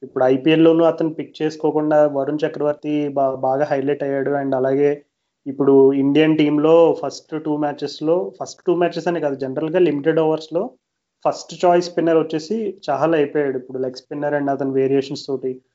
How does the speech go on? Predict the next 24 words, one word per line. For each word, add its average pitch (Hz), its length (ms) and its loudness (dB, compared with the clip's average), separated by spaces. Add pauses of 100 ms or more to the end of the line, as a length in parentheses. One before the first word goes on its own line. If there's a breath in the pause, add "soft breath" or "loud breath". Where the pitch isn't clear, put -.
(280)
So, 147 60 -2
కుల్దీప్ 160 500 4
లాస్ట్ 147 340 2
మ్యాచ్‌లో 165 380 0
వచ్చి 190 640 2
అతని 147 240 -4
బౌలింగ్ 156 420 4
నాకు 175 160 2
ఎందుకో 156 240 0
బాగానే 151 380 2
వేసినట్టు 170 360 -2
అనిపించింది, 135 460 -10
especially 165 600 -2 (400 loud breath)
to 151 80 0
ఆరన్ 156 340 2
ఫించ్. - 480 -6
ఆరన్ 139 300 -4
ఫించ్‌కి, 160 720 0
ఆ, 143 360 2 (100)
చాలా 139 240 0
సార్లు, 160 680 -2
ఆ, 135 200 -2 (420 soft breath)
తను, 143 220 -2 (520)
ఆ, 131 320 -2